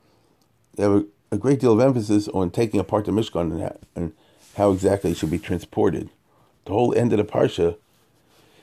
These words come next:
gives rules and regulations about the Bnei Kahos and all this, and the Torah goes into great detail, you know, uh, how you wrap everything up, which is interesting, because you wrap everything in, in a tachash, meaning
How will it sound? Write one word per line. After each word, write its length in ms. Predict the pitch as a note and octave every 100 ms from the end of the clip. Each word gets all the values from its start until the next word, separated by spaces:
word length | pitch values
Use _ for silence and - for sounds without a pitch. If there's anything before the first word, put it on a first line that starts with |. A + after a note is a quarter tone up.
| _ _ _ _ _ -
gives 260 | G#2 F#2
rules 240 | F#2+ C3+ A2
and 80 |
regulations 600 | G#2+ G2+ A2 C#3+ D3 G#2
about 200 | F2+ -
the 60 | -
Bnei 280 | G#2 A2+ G#2
Kahos 480 | G2+ A#2 E3+ D3+ A2
and 140 | F#2+
all 180 | G2 G2+
this, 340 | G2+ D3+ - - - -
and 200 | F2+ F2
the 60 |
Torah 240 | F#2 C3 B2
goes 160 | G#2+
into 120 | G2+ F#2
great 240 | A2 A2+
detail, 460 | C3+ C#3+ - F2 F2
you 100 | F#2+
know, 280 | F2 E2 E2
uh, 420 | E2 E2 E2+ - _ _ _
how 100 | -
you 120 | G#2+ F#2
wrap 240 | G#2+ G#2+
everything 320 | F#2+ F#2 G2+
up, 80 | G#2
which 180 | G2 G2+
is 140 | G2+
interesting, 600 | D3+ D#3+ A2 - - D2+ - _ _ _ _
because 280 | - G2 F#2
you 60 | F#2
wrap 240 | A2+ B2
everything 420 | G2 F#2+ G#2 G#2
in, 160 | F2+ E2
in 220 | F2+ F2
a 80 | E2+
tachash, 580 | - D3+ D3+ - - - _ _ _ _ _ -
meaning 380 | B2 A2 G2+